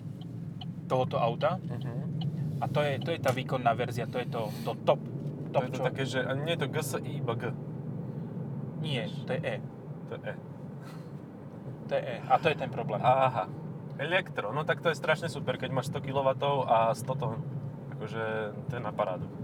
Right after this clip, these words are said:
Speaker 1: Hej, ja si myslím, že tá sto kilowattová verzia nebude výkonne-, e, drahšia ako toto,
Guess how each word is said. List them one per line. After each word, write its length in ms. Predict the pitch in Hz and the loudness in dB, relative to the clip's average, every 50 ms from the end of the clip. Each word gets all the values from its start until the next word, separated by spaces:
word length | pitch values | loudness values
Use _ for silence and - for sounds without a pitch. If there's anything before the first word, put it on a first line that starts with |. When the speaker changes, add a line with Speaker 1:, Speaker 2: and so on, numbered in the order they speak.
| - - - | -8 -6 -4
Speaker 1:
Hej, 180 | 135 151 156 - | -4 -4 -2 0
ja 120 | 165 160 | 0 -2
si 120 | 151 - | 0 0
myslím, 240 | 180 180 - - 180 165 | -2 0 0 0 0 0
že 100 | 156 165 | -2 -2
tá 80 | - | -2
sto 200 | 160 - - 175 | -2 2 4 4
kilowattová 480 | - - 180 175 165 170 165 170 156 143 | 6 6 6 8 8 8 8 8 2 4
verzia 280 | 135 160 156 151 147 | 4 2 0 2 -2
nebude 360 | 135 147 170 - - - 123 120 | 0 0 -2 -2 -2 -4 -4 -4
výkonne-, 560 | 117 - - - - - 135 131 127 131 131 | -4 -4 -6 -4 -4 -2 -2 -2 -2 -2 -4
e, 340 | 131 131 131 127 120 - 120 | -2 -2 -2 -2 -2 -4 -2
drahšia 600 | - 135 135 135 147 151 - - - 135 127 131 | 2 6 8 8 8 6 2 -4 -2 0 2 2
ako 160 | - 139 160 160 - | 2 0 0 -2 -2
toto, 280 | 139 135 123 - 123 | -2 -4 -2 0 2